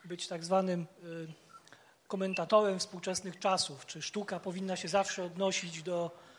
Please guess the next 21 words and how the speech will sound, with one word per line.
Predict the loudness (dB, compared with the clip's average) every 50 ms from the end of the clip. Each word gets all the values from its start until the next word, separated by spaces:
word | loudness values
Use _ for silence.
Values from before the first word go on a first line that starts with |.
| -20 -20 -20 -20 -20 -20 -20 -20 -18 -14
do | -12 -10 -6 -6
bieżących | -4 -2 2 4 4 4 4 2 0 2 2
spraw | 2 2 2 2 4 6 4 4 2 -2 -12 -12
i | -10
czy | -8 -6 -6 -6
tylko | -2 -2 -4 -2 0 2 2 2 2 0 -6 -18 -20 -20 _ _
ona | -6 -4 -2 -2 -2
ma, | -2 0 -2 -2 -2 -4 -8 -14 -20 -20 -20 _ -20 -20 -20 -20 -20 -20 -20 _ -12
ma | -6 -4
jakiś | -4 -4 -2 0 2
sens | 4 6 8 8 8 6 6 2 -2 -2 -4
i | -8
czy | -10 -6
ma | 0 4
rację. | 4 6 6 4 2 -2 -10 -10
Moim | -8 -8 -8 -8 -6
zdaniem | -2 0 0 0 0 -2 -4
tak | -6 -6 -4 -2
nie | 0 2 2 2
jest, | 0 -2 -4 -6 -8 -10
że | -12 -14 -14 -14 -14 -16